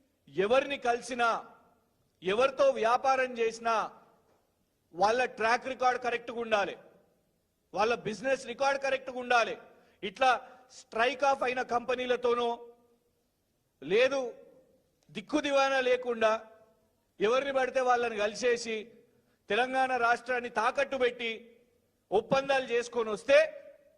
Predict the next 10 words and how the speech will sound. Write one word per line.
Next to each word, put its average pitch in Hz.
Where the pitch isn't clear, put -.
దీన్ని 208
ఎవరు 233
కూడా 254
ఊరుకోరు. 240
ఇప్పటికైనా 262
సమయం 247
ఉన్నది, 247
ఫస్ట్ 220
డేనే 254
అయిపోయింది. 240